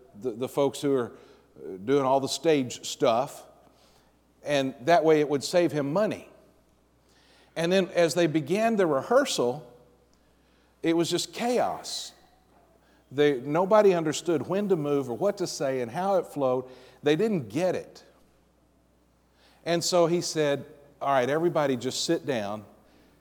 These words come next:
and I'm gonna read the play for you from beginning to end." And they took one entire rehearsal just sitting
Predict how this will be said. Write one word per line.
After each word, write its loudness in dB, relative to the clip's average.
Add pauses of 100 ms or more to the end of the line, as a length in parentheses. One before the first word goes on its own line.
(240)
and -4
I'm -2
gonna -2
read -2
the -2
play -2
for -8
you -12 (240)
from -8
beginning -4
to 0
end." -8 (1300)
And 0
they 0
took -4
one 2
entire -2
rehearsal -2
just -6
sitting -2